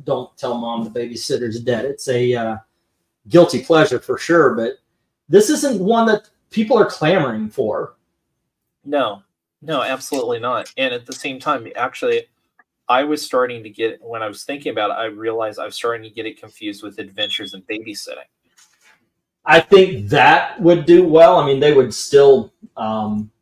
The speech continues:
Speaker 2: Well, I think
Speaker 1: they, they
Speaker 2: they've,
Speaker 1: would
Speaker 2: I
Speaker 1: still
Speaker 2: think
Speaker 1: race
Speaker 2: somebody,
Speaker 1: swap it, but
Speaker 2: I think somebody already did a reboot of that one too, or at least talked about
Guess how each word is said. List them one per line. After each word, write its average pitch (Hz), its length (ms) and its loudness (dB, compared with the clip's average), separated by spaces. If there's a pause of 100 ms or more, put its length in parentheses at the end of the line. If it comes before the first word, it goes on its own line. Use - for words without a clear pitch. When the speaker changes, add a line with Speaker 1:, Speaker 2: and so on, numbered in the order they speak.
(220)
Speaker 2:
Well, 139 180 -4
I - 40 -20
think - 20 -18
Speaker 1:
they, 131 80 -2
they 131 200 -2
Speaker 2:
they've, 127 80 4
Speaker 1:
would 120 120 -2
Speaker 2:
I 139 40 -8
Speaker 1:
still 165 180 6
Speaker 2:
think 117 80 0
Speaker 1:
race 175 200 4
Speaker 2:
somebody, 165 280 -4
Speaker 1:
swap 127 100 0
it, 143 80 -14
but 113 140 -10 (220)
Speaker 2:
I 151 60 -16
think 196 180 -14
somebody 160 360 -4
already 143 320 0
did 151 260 -4
a 160 40 0
reboot 95 500 -10
of 90 140 -20
that 92 220 -8
one 95 220 -18
too, 139 280 -6
or 98 140 -4
at - 100 -12
least 101 260 -18
talked 123 360 -6
about 69 280 -14